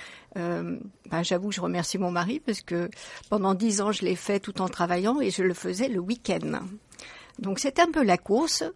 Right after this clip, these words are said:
Quelque part, je lui dis, « Tu fais pas d'accompagnement, mais tu en fais. » Parce qu'il m'accompagnait et c'est vrai que se sentir être bénévole quand on travaille, il faut être soutenu aussi par ses proches. C'est important, autrement on n'y arrive pas, on ne peut pas continuer.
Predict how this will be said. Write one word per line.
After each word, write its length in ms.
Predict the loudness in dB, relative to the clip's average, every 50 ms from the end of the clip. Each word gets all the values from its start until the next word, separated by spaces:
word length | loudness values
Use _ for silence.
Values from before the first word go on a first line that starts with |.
| -4 -2
Quelque 240 | -2 -2 2 2 2
part, 240 | 4 4 4 2 2
je 60 | -2
lui 100 | -4 -4
dis, « 140 | -6 -8 -6
Tu 100 | -6 -8
fais 160 | -2 0 0
pas 140 | 2 2 2
d'accompagnement, 640 | 2 0 -2 -2 -6 -4 -2 -2 -2 -2 0 0
mais 180 | 0 0 0 -2
tu 160 | 0 2 2
en 100 | 2 2
fais. » 240 | 2 -2 -4 -6 -6 -8 -16 _ _ -20 -14 -4
Parce 200 | -2 -2 -2 0
qu'il 280 | -2 -2 -2 -2 -2 0
m'accompagnait 720 | 2 0 0 0 -4 -2 -2 -2 -2 0 0 0 2 2 0
et 40 |
c'est 140 | 0 0 -2
vrai 200 | -2 0 -2 -2
que 260 | -2 _ -6 -6 -6 -6 -12 -16 -16 -16 -16 -8
se 160 | 0 2 2
sentir 400 | 4 4 2 2 4 2 0 2
être 240 | 0 -2 -2 -2 -4
bénévole 460 | -2 0 0 0 0 -2 -2 -4 -4
quand 200 | -2 -4 -4 -2
on 60 | -4 -6
travaille, 500 | -4 -4 -4 -2 0 0 0 0 -2 -4
il 80 | -6 -8
faut 140 | -4 -2 -2
être 100 | -2 -2
soutenu 380 | -4 -6 -6 -6 -2 -2 0
aussi 260 | 0 0 -2 -4 -6 -4
par 200 | -4 -4 -4 -2
ses 120 | -2 -4
proches. 420 | -4 -4 -8 -8 -4 -4 -4 -6 -6 -8 _ _ -20 -20 -20 -20 -20 -20 -12
C'est 240 | -8 -8 -6 2 4
important, 420 | 4 4 4 -2 -4 0 2 2
autrement 300 | 2 2 0 -4 -2 -2
on 60 | -2 -2
n'y 100 | 0 -2
arrive 240 | -4 -4 -8 -8
pas, 140 | -6 -6 -6
on 40 | -6
ne 60 | -6
peut 100 | -8 -4
pas 120 | -4 -4 -4
continuer. 560 | -2 -6 -6 -6 -8 -8 -8 -8 -10 -10